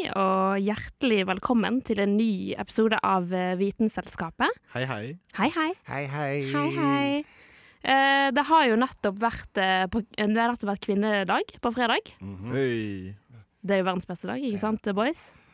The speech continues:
Speaker 3: Absolutt. Eh, gikk i parade.
Speaker 1: Gjorde du?
Speaker 3: <laughs> Visste ikke at det var en.
Speaker 2: Oi, en som i, du gikk i en parade du ikke visste hva var, eller?
Speaker 3: Eh,
Speaker 1: Det, det,
Speaker 3: ja.
Speaker 1: det må ikke du, det kan være farlig.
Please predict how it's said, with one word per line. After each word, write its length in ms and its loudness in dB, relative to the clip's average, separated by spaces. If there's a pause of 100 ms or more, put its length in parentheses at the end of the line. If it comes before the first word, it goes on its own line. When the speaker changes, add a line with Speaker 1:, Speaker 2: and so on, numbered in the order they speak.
(120)
Speaker 3:
Absolutt. 720 -8 (100)
Eh, 380 -10 (300)
gikk 240 -8
i 60 -10 (140)
parade. 520 -4 (180)
Speaker 1:
Gjorde 260 2
du? 320 0 (200)
Speaker 3:
<laughs> 320 -20
Visste 280 -10
ikke 80 -16
at 60 -20
det 80 -20
var 180 -20
en. 60 -20 (880)
Speaker 2:
Oi, 180 -6 (300)
en 180 -6
som 180 -8
i, 100 -4
du 340 -10
gikk 240 -12
i 40 -8
en 80 -8
parade 320 -8
du 140 -10
ikke 140 -14
visste 240 -12
hva 200 -12
var, 260 -6 (200)
eller? 340 -10 (400)
Speaker 3:
Eh, 600 -4
Speaker 1:
Det, 320 2
det, 80 4
Speaker 3:
ja. 60 4
Speaker 1:
det 100 4
må 100 2
ikke 160 -2
du, 60 0
det 120 -2
kan 140 -2
være 60 -10
farlig. 300 -6